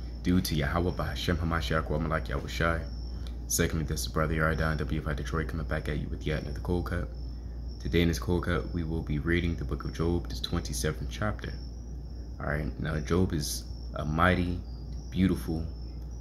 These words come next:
powerful book through the spirit and power of Yahweh Hashem Yahweh Shai, because not only is this a conversation between Job and a few of his friends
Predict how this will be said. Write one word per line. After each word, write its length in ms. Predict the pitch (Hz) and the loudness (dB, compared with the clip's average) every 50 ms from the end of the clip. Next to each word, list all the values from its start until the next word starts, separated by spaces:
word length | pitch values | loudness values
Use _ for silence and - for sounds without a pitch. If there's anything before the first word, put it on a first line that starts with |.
| - - - | -8 -8 0
powerful 500 | - 98 95 98 98 95 92 - - 80 | 6 8 8 8 8 6 2 0 0 -2
book 300 | 73 - 104 117 123 - | -2 0 0 0 0 0
through 100 | - 78 | -2 -2
the 80 | 73 78 | -2 -2
spirit 300 | - - - 78 76 73 | -2 -2 0 2 2 2
and 80 | 71 | 2
power 360 | - 78 78 78 78 73 - - - - - - | 2 2 2 2 2 0 -2 -4 -6 -8 -8 -6
of 120 | - - 73 | -4 -2 0
Yahweh 280 | 73 78 82 80 78 | 0 2 2 2 2
Hashem 240 | 76 76 - - 78 | 0 0 -2 0 0
Yahweh 180 | 76 73 73 71 | 0 0 0 0
Shai, 380 | - - 76 73 71 71 73 - - - - - - - - - - - - - | 0 2 2 2 2 2 -2 -4 -6 -8 -8 -8 -8 -8 -8 -6 -6 -8 -8 -6
because 640 | - - - - 78 76 73 71 - - - - - - - - - - - - - - - - - - - - - - - - - - - - - - - - - - - - | -6 -4 2 4 4 4 4 4 0 -2 -4 -6 -6 -8 -8 -8 -6 -6 -6 -6 -6 -6 -6 -6 -8 -8 -6 -6 -8 -8 -8 -8 -8 -8 -8 -8 -8 -8 -8 -6 -6 -4 0 2
not 180 | 95 98 101 | 4 6 6
only 240 | 104 101 98 98 95 | 8 6 6 6 6
is 220 | 92 90 90 - 87 | 6 4 4 2 2
this 260 | 87 85 82 - - | 0 0 0 0 -2
a 80 | - | -2
conversation 680 | - - 92 87 82 76 73 - - 82 - - - 87 | 2 4 4 4 4 2 0 0 2 2 2 2 2 0
between 380 | 76 - - - 82 80 78 71 | -2 -2 -2 -2 -2 0 0 2
Job 340 | - 82 82 82 76 - - - | 2 2 2 2 0 -2 -4 -4
and 100 | 82 78 | -4 -4
a 40 | |
few 200 | 71 - - 85 | -2 -2 -2 -2
of 60 | 80 76 | -2 -2
his 180 | 78 67 - | -4 -4 -4
friends 720 | - - - 117 120 110 85 76 73 73 - - - - | -2 2 4 4 6 6 4 2 0 -2 -4 -4 -4 -6